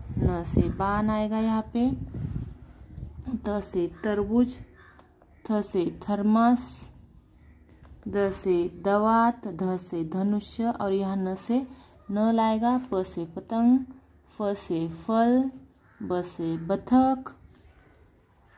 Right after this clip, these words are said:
भ से फच्ची, म से मछली, यहाँ क्या आएगा? य से यज्ञ, र से रथ, ल से लट्टू,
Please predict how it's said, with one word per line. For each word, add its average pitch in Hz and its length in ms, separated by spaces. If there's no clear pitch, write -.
भ 190 280
से 180 300
फच्ची, 262 920
म 190 240
से 214 260
मछली, 214 760
यहाँ 214 200
क्या 214 240
आएगा? 226 440
य 185 260
से 165 340
यज्ञ, 226 760
र 190 160
से 170 360
रथ, 247 400
ल 180 200
से 175 300
लट्टू, 254 880